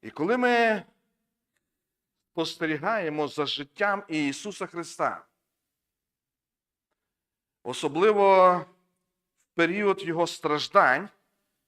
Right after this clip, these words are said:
Його смерті на Голгофському хресті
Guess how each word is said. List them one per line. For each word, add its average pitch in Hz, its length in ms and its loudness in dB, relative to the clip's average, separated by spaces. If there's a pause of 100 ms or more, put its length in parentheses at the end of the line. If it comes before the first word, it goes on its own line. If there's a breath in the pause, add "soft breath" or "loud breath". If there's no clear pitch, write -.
Його 143 280 -6
смерті 170 540 0
на 170 120 -2
Голгофському 143 680 -4
хресті 147 640 -14